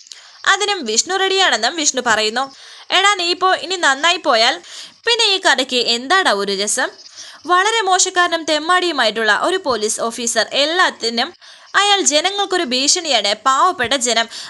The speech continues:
അയാളുടെ ഉരുക്ക്, ഉം, മുഷ്ടിയിൽ കിടന്ന് ഞെരിഞ്ഞുകൊള്ളുമ്പോ ജനങ്ങൾക്കിടയിൽ നിന്നും ഒരു നേതാവ് ഉദയം ചെയ്യും. ഒരു ഒറ്റയാൾ പട്ടാളം, ജനസ-, ജനസമ്മർദ്ദൻ, ആ-, ആദർശധീരൻ.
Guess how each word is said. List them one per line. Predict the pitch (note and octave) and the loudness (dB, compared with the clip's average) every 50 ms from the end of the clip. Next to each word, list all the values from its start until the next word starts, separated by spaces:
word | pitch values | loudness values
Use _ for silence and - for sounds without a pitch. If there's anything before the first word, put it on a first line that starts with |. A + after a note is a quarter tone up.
| - - | -4 0
അയാളുടെ | - F4+ F#4+ F#4+ F#4 F4 C#4+ B3+ D4 - - - _ - - - - - _ _ - | 0 2 4 2 2 2 2 2 0 0 -2 -6 _ -20 -20 -20 -20 -20 _ _ -6
ഉരുക്ക്, | - F4 G4+ G4+ F#4+ G4+ G#4 G4+ E4 B3+ B3 B3 | -2 0 0 0 0 0 2 2 2 2 2 0
ഉം, | A#3+ G#3+ G#3+ A#3 A#3+ - - _ _ _ _ - - - - - - _ - | 0 -4 -8 -12 -12 -12 -14 _ _ _ _ -20 -20 -20 -20 -20 -20 _ -6
മുഷ്ടിയിൽ | E4 F#4 E4+ - - G4+ G4+ G4+ G4+ | -4 -2 -2 0 2 2 2 2 2
കിടന്ന് | G4 E4 - - C4+ C4+ C4 B3+ B3+ | 2 0 0 0 0 -2 -2 -2 0
ഞെരിഞ്ഞുകൊള്ളുമ്പോ | C#4 D4+ E4+ F#4 G4 G4+ D#4 B3+ A3+ G#3 G3+ G3 A3 C4+ F#4+ - - - - - - - | 0 0 0 0 -2 -2 0 0 0 0 2 2 2 0 0 -2 -6 -20 -20 -18 -12 -6
ജനങ്ങൾക്കിടയിൽ | A#3 B3+ E4+ F#4 G4 G#4+ A4+ A#4+ A#4 - G#4 G4+ G4+ G4+ G4+ | -2 2 2 2 2 2 0 0 0 0 0 0 2 2 2
നിന്നും | F#4 F4 D4 C#4 A#3 - | 2 2 0 -2 0 0
ഒരു | B3+ B3+ C4 | 0 2 0
നേതാവ് | B3+ A#3+ A#3+ B3+ C4 C#4+ D4+ F4 E4+ D#4 B3 A#3+ A3+ | 0 -2 0 0 0 2 2 2 2 2 2 0 0
ഉദയം | - A#3+ B3+ A3+ C#4 D4+ D#4+ D#4+ D#4 | 0 -2 -2 -2 0 0 0 0 0
ചെയ്യും. | - - A3 G#3 G3+ G3+ - - _ _ _ _ _ - - - - | 0 0 2 2 0 0 -4 -10 _ _ _ _ _ -20 -12 -4 0
ഒരു | - F4 E4 | 2 2 2
ഒറ്റയാൾ | D4 - D#4 D4+ - G4 G4 F#4+ F#4+ F#4 | 2 2 0 0 0 2 2 2 2 2
പട്ടാളം, | B3 A3 - A3+ G#3+ G3+ G3 G3 - - - - - - - _ - | 0 2 2 2 2 2 2 -2 -4 -12 -20 -20 -20 -20 -20 _ -2
ജനസ-, | A3 D4 F4+ F#4+ G4+ G#4 G4 - C#4+ A#3 G#3+ G#3 G3 - - - - - - - - - - B3+ | -2 0 0 0 0 -2 0 2 2 2 2 2 0 -4 -8 -20 -20 -20 -20 -20 -20 -14 -8 -4
ജനസമ്മർദ്ദൻ, | C#4 F#4+ G4+ G#4 G#4 G4 D#4+ B3+ A#3 A3 G#3+ F#3+ G3+ G3+ F#3+ - | -2 0 0 0 0 0 -2 -2 -2 -2 -2 -2 -4 -4 -4 -2
ആ-, | - B3 C4+ C#4+ D#4+ E4 C#4 | -2 -2 -2 -2 -4 -4 -2
ആദർശധീരൻ. | - C4 C4+ C#4+ D4+ D4+ F4+ - - E4+ A#3+ A#3 A3+ A3+ A3+ A3 G3+ | 0 2 2 2 2 0 0 0 0 -2 -2 -2 -2 0 0 0 0